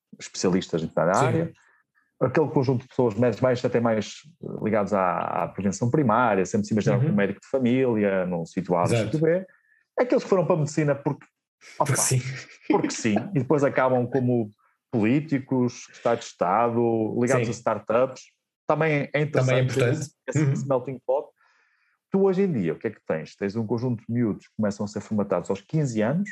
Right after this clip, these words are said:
Speaker 2: Uhum.
Speaker 1: num, num, geralmente num colégio, que os prepara, eh, espetacularmente, mas para um objetivo preciso que é aquele.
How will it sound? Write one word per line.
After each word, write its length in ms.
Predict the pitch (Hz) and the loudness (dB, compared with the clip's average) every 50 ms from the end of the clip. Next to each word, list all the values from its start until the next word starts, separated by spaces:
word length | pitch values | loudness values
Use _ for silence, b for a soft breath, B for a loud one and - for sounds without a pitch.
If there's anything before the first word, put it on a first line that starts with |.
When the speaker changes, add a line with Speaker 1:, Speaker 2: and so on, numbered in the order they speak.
| - - | -2 0
Speaker 2:
Uhum. 360 | 127 131 113 120 123 135 131 - - - _ _ _ _ _ _ _ _ | 0 0 2 0 0 -2 -2 -6 -14 -18 _ _ _ _ _ _ _ _
Speaker 1:
num, 220 | - 104 95 92 - | -2 0 0 0 -2
num, 360 | 98 95 95 92 90 92 92 - | -2 0 0 2 2 0 0 0
geralmente 480 | 98 107 120 117 110 113 104 98 101 98 | 0 2 2 2 2 2 0 -2 0 -2
num 140 | 101 95 95 | -2 -2 -2
colégio, 580 | - 101 104 107 117 139 151 156 170 180 170 _ | 0 0 2 2 2 2 0 -2 -4 -4 -6 _
que 80 | _ - | _ -4
os 100 | 107 - | -4 -4
prepara, 880 | - - 120 113 - - _ 165 156 147 131 113 95 90 80 76 76 _ _ _ _ _ _ _ _ _ _ | 0 0 0 0 0 0 _ 2 2 4 2 2 2 0 0 -2 -4 _ _ _ _ _ _ _ _ _ _
eh, 300 | 98 98 92 85 82 - - - _ _ _ _ _ | 0 0 0 0 -2 -6 -8 -12 _ _ _ _ _
espetacularmente, 840 | - - - _ 139 127 - 135 - 135 123 131 131 123 110 95 - 117 | -16 -16 -2 _ -2 0 0 0 0 2 0 2 2 0 0 0 0 -2
mas 140 | 117 110 - | -2 -2 -4
para 180 | - _ 143 | -2 _ 0
um 140 | 143 139 139 | 0 2 0
objetivo 420 | 139 135 123 117 131 120 - 113 101 - | 0 0 0 -2 -2 -2 -2 -6 -6 -8
preciso 460 | _ - - - - 110 104 92 - | _ -14 -14 -4 -2 0 0 0 -2
que 80 | - - | -4 -4
é 40 | 98 | -4
aquele. 360 | 92 - - - 123 160 240 | -4 -4 -4 -2 -2 -2 -4